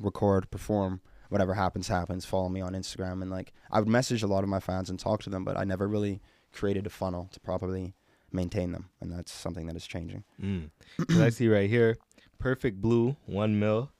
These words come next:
Speaker 2: Take Time over three mil. You know what I'm saying? And, uh, and again, to stay in the mil era, um, December twenty twenty-first, uh, you did that whole Spotify, you know, the Spotify, the yearly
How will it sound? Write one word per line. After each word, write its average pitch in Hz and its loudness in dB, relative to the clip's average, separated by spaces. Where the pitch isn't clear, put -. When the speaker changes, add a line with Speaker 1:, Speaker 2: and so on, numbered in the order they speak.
Speaker 2:
Take 117 -2
Time 113 0
over 95 -2
three 123 -2
mil. 90 -4
You 90 -6
know 92 -2
what 95 -2
I'm 98 -2
saying? 107 0
And, 98 0
uh, 95 -4
and 107 -6
again, 123 0
to - -12
stay 117 -8
in 110 -2
the 101 0
mil 113 2
era, 101 0
um, 92 -4
December 135 0
twenty 127 2
twenty-first, 120 -2
uh, 107 0
you 113 2
did 117 4
that 104 8
whole 117 10
Spotify, 101 6
you 131 0
know, 147 6
the 123 2
Spotify, 117 0
the 104 0
yearly 117 2